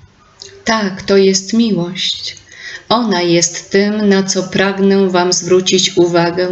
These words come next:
Teraz jednak ta miłość jest zapomniana.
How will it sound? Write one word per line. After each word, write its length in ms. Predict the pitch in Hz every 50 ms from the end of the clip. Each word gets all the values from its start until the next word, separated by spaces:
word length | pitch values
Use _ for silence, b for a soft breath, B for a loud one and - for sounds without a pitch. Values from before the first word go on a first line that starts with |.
| 180 185 196 - - - - _ B B B B B B B B B
Teraz 420 | - 233 247 247 240 233 - -
jednak 460 | 202 214 226 226 233 220 220 214 220
ta 200 | - - 208 202
miłość 560 | 196 196 196 214 214 214 214 214 202 - - -
jest 400 | 202 208 208 202 208 - - -
zapomniana. 920 | 202 214 208 - 208 202 196 196 185 180 180 180 180 180 175 185 190 196